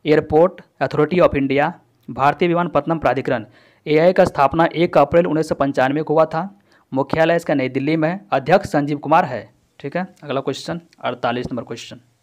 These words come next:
भारतीय विशिष्ट पहचान प्राधिकरण यानी यूआईडीएआई के नए कार्यकारी अधिकारी सीईओ कौन बने हैं? विकास कुमार, सॉरी, विकास गुप्ता, संजय कुमार, सौरभ गर्ग, आलोक वर्मा। क्या होगा इसका आंसर?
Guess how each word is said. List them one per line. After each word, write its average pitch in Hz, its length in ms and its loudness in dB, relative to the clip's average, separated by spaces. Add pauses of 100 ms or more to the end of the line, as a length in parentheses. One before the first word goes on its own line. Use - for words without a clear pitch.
(1200)
भारतीय 151 360 2
विशिष्ट 175 360 -2
पहचान 147 480 2
प्राधिकरण 143 580 0
यानी - 640 -18
यूआईडीएआई 151 1200 2
के - 140 -10
नए 160 200 0 (240)
कार्यकारी 151 540 0
अधिकारी 147 440 -2
सीईओ 196 380 2
कौन 147 220 2
बने 123 200 -2
हैं? 113 180 -14 (260)
विकास 151 340 0
कुमार, 156 340 2 (340)
सॉरी, - 160 -10
विकास 147 320 0
गुप्ता, 147 360 2 (100)
संजय 139 320 -2
कुमार, 151 340 0 (460)
सौरभ 147 320 2
गर्ग, 180 320 4 (100)
आलोक 143 280 4
वर्मा। 120 260 0 (160)
क्या 131 120 -2
होगा 135 100 0
इसका 139 140 -4
आंसर? 185 240 0